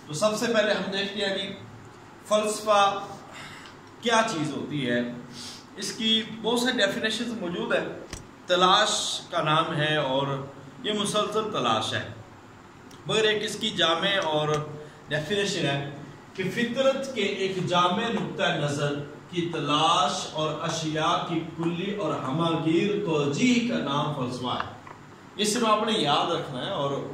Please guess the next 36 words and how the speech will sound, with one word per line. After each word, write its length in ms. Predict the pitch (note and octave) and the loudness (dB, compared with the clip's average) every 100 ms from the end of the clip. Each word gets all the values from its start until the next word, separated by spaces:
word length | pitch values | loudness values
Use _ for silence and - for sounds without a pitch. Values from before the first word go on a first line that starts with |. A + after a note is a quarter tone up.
| - | -8
परेशान 460 | D3+ D3 D3 D3 E3 | -4 -4 -2 -2 -2
नहीं 100 | D3+ | -4
होना 160 | C3 D3 | -4 -4
कि 80 | D3+ | -4
इतनी 260 | D3 D3+ D3 D3 | -4 -2 -2 -4
डेफिनेशन 560 | C#3 - C#3+ C#3 C#3+ B2 | -6 -6 -4 -4 -4 -6
कैसे 280 | B2 B2 A#2+ | -8 -8 -6
याद। 260 | G2+ F#2+ - - - - - - | -6 -8 -12 -16 -20 -20 -20 -12
फितरत 580 | D#3+ E3 - A#3+ B3 A#3+ G3+ | -6 -4 0 2 2 2 -2
के 60 | G3 G3 | -2 0
एक 220 | G3 F3+ D3+ | 0 0 0
जामे 400 | D#3 D#3 F3+ G3+ E3 | 0 0 0 0 0
नुक्ता 420 | D3+ - G3 F#3+ | -2 -2 0 2
नज़र 340 | D#3+ D3+ F3 D#3 | 2 0 -2 -2
की 140 | C#3 C3+ | -4 -4
तलाश 540 | B2 B2 B2+ D#3+ - - - | -4 -2 0 -2 -4 -10 -4
और 200 | C#3+ C#3+ | -2 -2
अशिया 440 | D#3+ - C#3+ C#3+ D3+ C#3+ C#3 | -4 -6 -2 0 2 0 0
की 80 | E3 D3+ E3+ | -4 -4 -2
कुल्ली 340 | F#3 G3+ A#3+ - | -2 0 0 0
और 140 | C#3+ | 0
हमागीर 500 | C#3+ D#3 D3 E3 E3 | 2 2 2 0 0
तौजीह 420 | C#3+ C3 D#3 E3+ | 0 -2 -2 -4
का 100 | B2 | -4
नाम 280 | G#2+ A2 G#2+ | -4 -4 -6
है। 140 | G#2+ G2+ - - - - - - - - | -6 -8 -10 -14 -18 -20 -20 -20 -18 -6
जो 80 | B3+ | -2
फ़लसफ़ा 480 | A#3+ A3 G#3+ C4 C4 | 2 2 2 6 8
है 60 | C4 | 8
ना, 100 | B3+ - - - - F#3 | 6 4 -4 -10 -6 0
basically 540 | A#3+ C#4 B3 A#3+ A#3+ | 2 2 0 2 4
ये 100 | B3 A#3 | 4 4
मौजू 560 | G3 G3 - F#3 - | 2 0 -2 -2 2
ऐसा 300 | E3+ E3+ F3 | 2 4 2
रहा 260 | F3+ C#3 E3 | 2 2 2
है 180 | A#2+ | 0